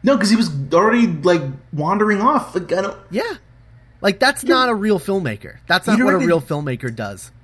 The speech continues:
Speaker 1: I don't know, man. There's this whole, like, mystique to Clint Eastwood where it's like, "Oh, you know, well, Clint only shoots it in one shot. He does two shots and he's done." And it's like, cool. That would be great if the movies were good.
Speaker 2: Yeah.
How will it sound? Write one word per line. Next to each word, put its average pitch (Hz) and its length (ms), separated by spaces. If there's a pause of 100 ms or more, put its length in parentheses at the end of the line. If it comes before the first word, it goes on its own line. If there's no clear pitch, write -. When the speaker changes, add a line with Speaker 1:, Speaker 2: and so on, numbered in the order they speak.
Speaker 1:
I 226 120
don't 214 140
know, 156 120
man. 151 220
There's 170 180
this 175 100
whole, 240 300
like, 196 300
mystique 160 500
to - 80
Clint 143 240
Eastwood 131 640 (680)
where 139 160
it's 127 120
like, 117 240
"Oh, 123 160
you 117 120
know, 113 140
well, 113 120
Clint 143 240
only 107 180
shoots - 280
it 107 60
in 101 140
one 101 160
shot. 127 320
He 110 80
does 107 160
two 123 140
shots 151 320
and 120 80
he's 113 100
done." 127 240
And 120 80
it's 160 140
like, 202 140 (440)
cool. 180 480
That 214 160
would 247 100
be 240 60
great 185 400
if 214 100
the 185 100
movies 143 300
were 113 100
good. 90 380
Speaker 2:
Yeah. 123 440